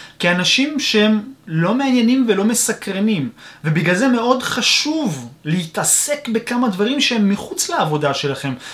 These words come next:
בזמן הפנוי שיש לכם, לקרוא ספר, להתעסק ב-, במשהו,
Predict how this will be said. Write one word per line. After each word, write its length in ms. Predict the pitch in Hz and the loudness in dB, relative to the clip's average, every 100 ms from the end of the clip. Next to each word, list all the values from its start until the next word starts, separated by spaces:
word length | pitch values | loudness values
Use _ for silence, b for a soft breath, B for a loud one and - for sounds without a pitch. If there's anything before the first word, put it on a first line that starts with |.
| B | B
בזמן 320 | - 143 226 302 | -4 0 0 0
הפנוי 420 | 302 233 254 240 | 0 2 4 2
שיש 400 | - 190 190 - | 0 0 -2 -2
לכם, 240 | 147 139 | -4 -4
לקרוא 320 | 135 - 185 | -6 -4 -2
ספר, 600 | 208 185 180 175 180 170 160 | -2 -2 -4 -4 -4 -2 -2
להתעסק 640 | 143 139 131 - 190 208 185 | -4 -6 -6 -6 -4 -6 -6
ב-, 200 | 180 110 B B | -6 -6 B B
במשהו, 580 | 147 170 277 294 160 143 | -2 0 2 0 -2 -6